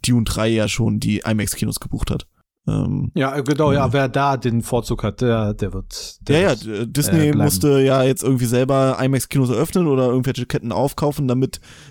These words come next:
Speaker 1: Doomsday, <laughs> der halt in imax-Kameras gedreht worden ist, überhaupt in imax laufen kann. Äh,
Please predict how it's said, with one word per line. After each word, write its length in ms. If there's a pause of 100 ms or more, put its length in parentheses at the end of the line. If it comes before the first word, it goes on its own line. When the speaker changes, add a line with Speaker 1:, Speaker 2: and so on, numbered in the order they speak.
(120)
Speaker 1:
Doomsday, 580
<laughs> 20
der 260
halt 180
in 100
imax-Kameras 640
gedreht 360
worden 160
ist, 100
überhaupt 320
in 120
imax 340
laufen 360
kann. 180 (1000)
Äh, 60